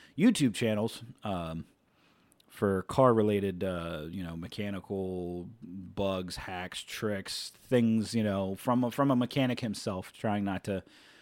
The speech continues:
rip people off and trying to teach people how to D I Y some, some things themselves. And, uh,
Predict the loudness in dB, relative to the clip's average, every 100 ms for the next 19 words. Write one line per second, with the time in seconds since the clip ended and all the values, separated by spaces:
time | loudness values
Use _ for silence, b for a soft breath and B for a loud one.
0 | b -4 -2 0 -2 0 -2 0 0 0
1 | -2 -4 -2 0 -2 -2 0 0 2 2
2 | 2 0 0 0 0 0 0 0 -2 -6
3 | -8 -8 -10 -8 -6 -4 -6 -6 -6 -2
4 | 0 0 -4 -18 _ _ _ _ -20 -20
5 | _ -18 -10 0 0 2 -2 -6 -10